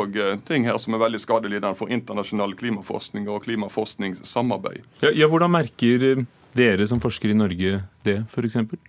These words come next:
Speaker 1: Ja, så det, det vi ser, det er jo at blant annet så ser vi jo en større interesse for amerikanske forskere når det er stillinger utlyst, og ikke minst så ser vi større interesse for, eh, europeiske forskere som, som er i U S A, som ønsker seg tilbake til Europa.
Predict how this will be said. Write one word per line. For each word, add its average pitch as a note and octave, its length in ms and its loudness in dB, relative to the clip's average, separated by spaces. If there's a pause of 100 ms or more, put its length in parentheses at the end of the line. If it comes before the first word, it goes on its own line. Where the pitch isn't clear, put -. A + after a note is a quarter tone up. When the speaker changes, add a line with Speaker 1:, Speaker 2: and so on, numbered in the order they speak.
(500)
Speaker 1:
Ja, - 160 -2
så A#2+ 140 -2
det, - 140 0
det E3+ 120 2
vi D3 80 0
ser, C#3 320 2
det C3+ 140 2
er - 20 2
jo B2 160 2
at G#2+ 220 0
blant A#2+ 180 -2
annet B2 240 2
så A#2+ 100 -12
ser D3+ 140 0
vi A#2+ 80 2
jo A2+ 80 0
en A2+ 40 0
større A#2+ 280 0
interesse A#2 340 -4
for G#2 140 -6
amerikanske A2+ 400 -4
forskere G#2 480 -4
når G2+ 180 -4
det G#2 140 -2
er G#2+ 80 -4
stillinger A#2 560 -2
utlyst, - 480 -6 (160)
og A2+ 480 0
ikke B2 240 -6
minst A#2+ 240 -4
så G2 80 -10
ser A2+ 160 -4
vi G#2+ 80 -6
større A#2 360 -2 (280)
interesse B2+ 400 -2
for, G#2 320 0
eh, G#2 160 0
europeiske A#2+ 500 -2
forskere A2 380 -4
som, G#2+ 160 -2 (220)
som A#2 180 -4
er A#2 160 0
i G#2+ 80 -6
U G#2+ 80 -2
S G#2 140 -4
A, G2+ 160 0 (180)
som - 180 -6
ønsker G#2+ 220 -6
seg - 160 -6
tilbake G#2+ 260 -8
til A2 120 -6
Europa. G#2+ 340 -8